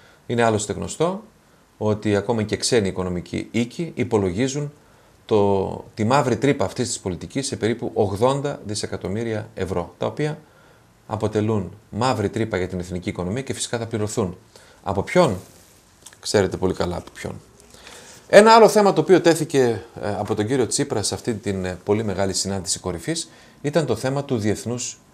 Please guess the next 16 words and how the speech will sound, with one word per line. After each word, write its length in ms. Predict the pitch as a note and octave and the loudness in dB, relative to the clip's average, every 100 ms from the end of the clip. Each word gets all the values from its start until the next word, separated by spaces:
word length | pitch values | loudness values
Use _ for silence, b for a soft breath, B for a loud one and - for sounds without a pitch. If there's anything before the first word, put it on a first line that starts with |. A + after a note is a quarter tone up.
| _ - | _ -6
Νομισματικού 760 | G#2 G2+ F#2+ F2+ E2 B2 A#2 A2+ B B B - | -2 0 -2 -4 -4 -4 -4 -6 B B B 2
Ταμείου. 420 | A2 A2 F2 D2+ - B B B - | 4 4 2 -4 -16 B B B -8
Θυμάστε, 640 | - E3 G3 - - F#3+ - | 0 6 6 6 2 2 -2
αν 140 | A#2+ B2 | -4 0
και 140 | A#2+ | 0
κάποιοι 380 | B2 A#2+ - G#2+ | 2 0 0 -2
από 200 | G2+ - | -2 -6
το 80 | G2 | -4
σύριζα 340 | - A#2 G#2+ | 0 0 0
προσπαθούν 560 | G2+ - F#2+ B2+ G#2+ A2 B - | -6 -6 -4 -4 -6 -10 B -10
να 60 | G2+ | -4
μας 180 | G2 - | -2 0
κάνουν 240 | A#2+ A2+ | -2 -2
να 80 | G2+ | -4
το 80 | - | -4
ξεχάσουμε, 640 | - - A#2+ - F#2 | -6 -2 -2 -2 -6